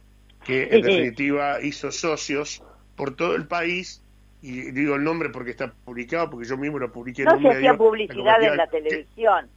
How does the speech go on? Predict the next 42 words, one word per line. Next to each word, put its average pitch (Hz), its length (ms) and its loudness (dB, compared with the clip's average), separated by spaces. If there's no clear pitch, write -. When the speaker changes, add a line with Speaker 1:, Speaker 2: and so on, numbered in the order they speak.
Speaker 2:
el 190 160 -6
limpiadeudas 208 580 -2
Speaker 1:
Pero 151 120 0
Speaker 2:
de 170 80 0
Speaker 1:
veo, 143 200 -2
Speaker 2:
Tucumán, 185 260 -6
sí. 190 200 -14
Speaker 1:
eh, 143 300 -4
bueno, 131 260 -4
por 131 160 -6
eso, 123 280 -8
pero 160 240 -2
apareció 160 400 -6
primero 208 280 -2
la 180 140 -4
cooperativa 151 640 -6
cacfu, 135 540 -12
que 131 60 -12
después 139 220 -6
desapareció 127 760 -6
y 120 80 -14
que 160 120 -8
hizo 147 180 -10
miles 170 360 -4
de 127 60 -8
socios 147 320 -10
en 113 60 -18
todo 139 140 -6
el 151 80 -10
país, 135 360 -4
y 131 80 -16
que 156 100 -2
nadie 208 220 0
sabe 185 300 -2
cómo 147 460 -2
accedía 170 500 -4
a 143 200 -4
lo 135 140 -8
que 135 80 -10
usted 170 180 -6
decía 147 340 -6
hoy, 139 300 -6